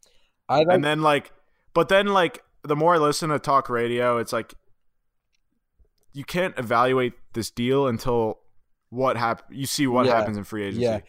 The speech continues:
Speaker 2: If they, if they, if they can't sign Kevin Durant or Kyrie Irving or at least one of them.
Speaker 1: Kawhi. No, dude, <laughs> I, I
Speaker 2: Kawhi, they're just, they're sitting there looking like idiots.
Speaker 1: I think I posted something the other day. I was like, "This is so sad. Like, they just gave up their future and they're, <laughs> and,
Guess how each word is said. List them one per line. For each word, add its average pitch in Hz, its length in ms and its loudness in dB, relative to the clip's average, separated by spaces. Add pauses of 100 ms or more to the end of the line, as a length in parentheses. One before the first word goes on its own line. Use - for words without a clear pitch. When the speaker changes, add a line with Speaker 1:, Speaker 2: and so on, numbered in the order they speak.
(200)
Speaker 2:
If 123 140 -6
they, 156 180 2
if 139 200 -4
they, 175 280 2 (300)
if 135 200 -4
they 151 240 0
can't 170 300 -6
sign 139 300 -2
Kevin 135 280 -4
Durant 113 440 -2 (320)
or 110 120 -4
Kyrie 117 340 -4
Irving 107 300 -4
or 104 80 -2
at 120 80 -4
least 160 220 -6
one 107 240 -2
of 104 80 -2
them. 139 160 -2
Speaker 1:
Kawhi. 127 380 0 (260)
No, 165 180 4
dude, 170 140 2
<laughs> - 20 2
I, 139 40 2 (460)
I 143 100 -2
Speaker 2:
Kawhi, 131 480 4
they're 151 100 4
just, 156 220 0
they're 156 100 4
sitting 151 320 -2
there 139 140 2
looking 139 200 -2
like 110 140 0
idiots. 101 360 -2
Speaker 1:
I 208 120 6
think 311 160 0
I 214 100 2
posted 170 360 2
something 170 240 0
the 156 80 0
other 156 80 2
day. 143 180 6
I 143 80 6
was 135 160 2
like, 131 140 0
"This 143 180 -2
is 175 80 -4
so 175 160 -2
sad. 127 420 -2
Like, 113 280 -4 (300)
they 135 120 0
just 139 180 -4
gave 135 180 2
up 143 120 2
their 131 160 0
future 127 460 -4
and 127 120 -2
they're, 123 280 -2
<laughs> - 40 -20
and, 165 140 -4